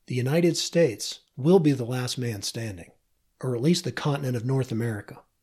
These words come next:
regardless of what political structure it may take on. Well, hey, am I right or wrong? Well, as always, you're gonna have to come back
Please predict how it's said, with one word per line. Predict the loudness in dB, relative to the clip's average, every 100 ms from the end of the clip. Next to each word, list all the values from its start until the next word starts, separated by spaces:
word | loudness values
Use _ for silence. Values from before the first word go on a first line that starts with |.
| _ _ -4
regardless | 0 2 2 2 0
of | -2
what | -2
political | 0 0 0 -2
structure | -4 -2 -2 -4 -4
it |
may | -6 -6
take | -8 -8
on. | -10 -14 -20 _ _ _ _ _ _ _ 0
Well, | 4
hey, | 4 2 -4 _
am | 0 2
I |
right | 4 6 6
or | 4
wrong? | 4 2 0 -2 -8 _ _ _ -4
Well, | -2
as | 2 6
always, | 6 8 4 2 -4 -12 _ _ -4
you're | 0
gonna | 2
have | 0
to |
come | -2 0 2
back | 2 0 -4